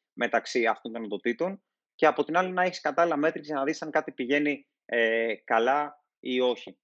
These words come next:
Αυτή είναι η όλη λογική και το βασικό ζητούμενο τώρα στα επόμενα βήματα είναι να μπορέσουμε εμείς να πάμε σε άλλες,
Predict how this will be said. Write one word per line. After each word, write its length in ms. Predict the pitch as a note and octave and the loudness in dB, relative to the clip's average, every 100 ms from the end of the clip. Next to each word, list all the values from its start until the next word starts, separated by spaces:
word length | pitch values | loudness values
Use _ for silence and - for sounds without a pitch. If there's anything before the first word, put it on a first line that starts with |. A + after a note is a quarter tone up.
| _ _ _ - | _ _ _ -6
Αυτή 280 | E3 - G#3 | -6 -4 -6
είναι 100 | F3+ | -2
η 60 | |
όλη 140 | D3+ C3 | -2 -2
λογική 580 | A#2+ A#2+ - A3+ A3 _ | -4 -6 -8 -8 -8 _
και 120 | F#3+ | -6
το 340 | F#3+ E3+ D#3+ D3 | -2 -2 -2 -2
βασικό 300 | D3 - F#3+ | -4 -2 -6
ζητούμενο 320 | G3 F#3+ F3 | -4 -8 -4
τώρα 180 | F3+ F3 | -2 -2
στα 120 | D#3 | -2
επόμενα 320 | E3 E3+ D#3 | -4 -2 -4
βήματα 340 | C#3+ F#3 F3+ | -4 -4 -2
είναι 120 | F3+ F3+ | -4 -2
να 120 | E3 | -4
μπορέσουμε 440 | C#3 D3 E3+ D3+ | 0 0 0 -4
εμείς 420 | D3 E3+ - - _ _ | -4 -4 -8 -16 _ _
να 480 | - C3 C3 B2+ B2 | 0 4 6 6 4
πάμε 300 | - D#3 D#3+ | 4 2 2
σε 160 | - C#3+ | 0 0
άλλες, 220 | D3+ | 0